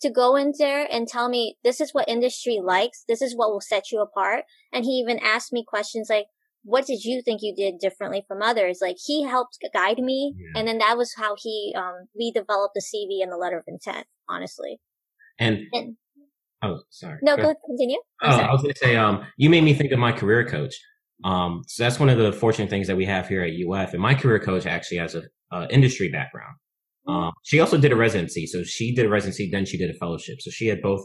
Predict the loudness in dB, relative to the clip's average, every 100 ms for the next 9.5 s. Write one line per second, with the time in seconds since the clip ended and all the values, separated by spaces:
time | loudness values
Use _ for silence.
0 | -12 _ -6 -4 -4 -6 -6 -4 -4 -4
1 | -8 -10 _ _ _ _ -2 2 2 0
2 | -4 _ _ 2 4 4 4 2 2 2
3 | 2 2 4 2 0 -2 -2 -2 0 2
4 | 0 0 0 0 -2 -4 -6 -6 -10 _
5 | -8 -4 -2 -2 -4 -6 _ _ _ 2
6 | 6 6 4 0 0 -2 -2 -6 -6 -4
7 | -4 -4 -8 -10 -12 -6 -6 -4 -8 -8
8 | -6 -4 -6 -12 0 2 2 -4 -6 -6
9 | -2 0 4 4 2